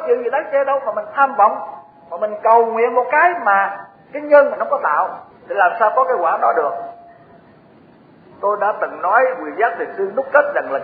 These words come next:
kỷ hồi tử, kỷ hồi sanh, sanh tử, du du vô định chỉ. Sự sống chết này là bình thường, cần gì phải đi cực lạc phương Tây. Không khéo là nó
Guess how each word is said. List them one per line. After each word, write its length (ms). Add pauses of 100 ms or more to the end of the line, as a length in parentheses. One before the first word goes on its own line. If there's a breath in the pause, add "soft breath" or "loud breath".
(120)
kỷ 300
hồi 260
tử, 320 (100)
kỷ 300
hồi 300
sanh, 220 (100)
sanh 220
tử, 320
du 220 (100)
du 320
vô 260
định 240
chỉ. 300 (1120)
Sự 140
sống 200
chết 180
này 100
là 100
bình 160 (100)
thường, 260 (640)
cần 260
gì 240
phải 80
đi 160
cực 180
lạc 260
phương 180
Tây. 160 (1400)
Không 220
khéo 240
là 100
nó 120